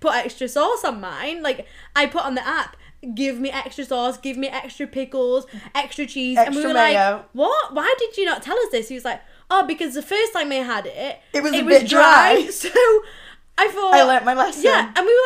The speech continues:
Speaker 1: like, "What?"
Speaker 2: What a dick to
Speaker 1: We were
Speaker 2: not
Speaker 1: like,
Speaker 2: do
Speaker 1: "What?
Speaker 2: that for
Speaker 1: What?"
Speaker 2: all of us.
Speaker 1: <laughs>
Speaker 2: He ordered them
Speaker 1: What the
Speaker 2: all
Speaker 1: fuck?
Speaker 2: together
Speaker 1: Like,
Speaker 2: on the app.
Speaker 1: why? One, why did you lie? And, like, you've been telling me that you haven't
Speaker 2: Like,
Speaker 1: had a
Speaker 2: never
Speaker 1: fucking
Speaker 2: had a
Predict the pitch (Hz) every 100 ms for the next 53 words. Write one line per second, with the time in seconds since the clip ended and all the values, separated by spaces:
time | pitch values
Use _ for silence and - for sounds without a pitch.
0 | 415 - _ - 277 403 - - 294 -
1 | 359 - - - 262 466 453 208 440 587
2 | 240 220 269 - 320 240 247 240 240 247
3 | 539 466 320 285 285 302 370 415 466 285
4 | 285 294 294 508 269 277 320 285 247 -
5 | 220 247 - _ - 269 349 427 523 302
6 | 349 480 320 330 349 359 339 330 339 214
7 | 202 233 254 240 233 247 269 294 233 277
8 | 285 269 277 311 285 294 277 226 302 -
9 | 220 214 208 220 220